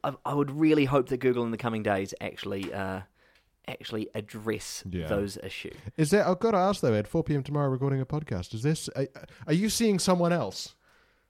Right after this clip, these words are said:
Speaker 1: No, I'm, I'm, this is the start of our In Travel Today
Speaker 2: Oh,
Speaker 1: podcast.
Speaker 2: right.
Speaker 1: We're starting
Speaker 2: Four
Speaker 1: tomorrow
Speaker 2: o'clock
Speaker 1: now.
Speaker 2: tomorrow, In Travel Today.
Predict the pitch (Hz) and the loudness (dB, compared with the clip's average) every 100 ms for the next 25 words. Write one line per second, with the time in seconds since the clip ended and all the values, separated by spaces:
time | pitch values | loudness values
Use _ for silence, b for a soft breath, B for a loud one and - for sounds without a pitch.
0 | - 123 113 123 - 123 117 127 123 110 | 2 4 6 2 0 0 -2 -4 -6 -8
1 | 104 117 107 107 98 120 113 127 131 107 | -2 0 2 2 2 0 -2 -4 -4 -6
2 | 110 107 104 123 120 120 120 131 - 131 | -2 0 2 4 4 4 2 2 4 4
3 | 113 113 117 120 113 139 - 113 104 104 | 2 0 4 6 6 4 4 4 4 2
4 | 123 147 156 113 107 117 127 120 90 | -2 -4 -2 -4 -2 -4 -6 -6 -6